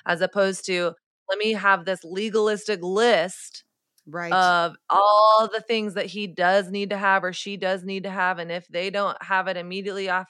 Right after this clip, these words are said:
Speaker 1: the bat, then I'm never talking to them again." Remember, a relationship with God is a relationship. There's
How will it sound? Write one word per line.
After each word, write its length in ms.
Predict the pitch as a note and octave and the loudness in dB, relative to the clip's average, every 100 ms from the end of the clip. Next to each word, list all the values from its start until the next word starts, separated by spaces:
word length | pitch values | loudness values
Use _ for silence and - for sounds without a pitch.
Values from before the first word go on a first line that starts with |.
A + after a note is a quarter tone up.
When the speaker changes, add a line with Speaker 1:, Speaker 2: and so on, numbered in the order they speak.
| - | -10
Speaker 1:
the 100 | F3+ | -6
bat, 340 | F3+ F3+ - | 0 0 0
then 340 | E3 D#3 D#3 D#3+ _ _ _ _ _ | -6 -10 -10 -16 _ _ _ _ _
I'm 180 | F3 G3 | -8 -2
never 240 | G3+ G3 | 0 0
talking 420 | G3 F#3+ F3 F#3 F3+ | -4 -6 -6 -8 -10
to 60 | |
them 180 | E3 F3 | -10 -10
again." 440 | E3+ F3+ F3 E3+ - _ _ _ G#3 | -8 -6 -6 -6 -14 _ _ _ -12
Remember, 520 | G#3 G#3+ A3+ A#3 G3+ | -6 -4 -2 -2 -2
a 80 | F#3+ | -4
relationship 800 | G3 F#3+ F#3 G3+ - A#3 A#3+ A3+ | -4 -4 -4 -8 -8 -8 -6 -6
with 160 | G#3 - | -8 -4
God 260 | D#3+ E3+ F#3 | 0 0 0
is 120 | F3+ | -6
a 80 | F3+ | -8
relationship. 840 | F#3 E3 D#3+ D#3+ E3+ E3 - - - | -8 -8 -8 -8 -12 -12 -10 -10 -8
There's 240 | F3 | -8